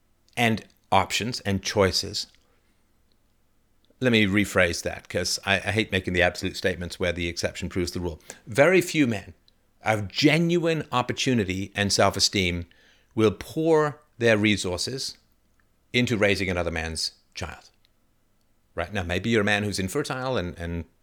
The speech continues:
okay, you know, good for you. I mean, raise some other man and kid. But if you are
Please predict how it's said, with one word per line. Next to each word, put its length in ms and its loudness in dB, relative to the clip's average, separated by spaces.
okay, 440 -6
you 100 -2
know, 80 -2
good 180 -2
for 100 -4
you. 220 2
I 60 0
mean, 300 -4
raise 240 0
some 120 -4
other 100 -4
man 120 -4
and 100 -8
kid. 220 2
But 140 0
if 220 -2
you 180 8
are 280 4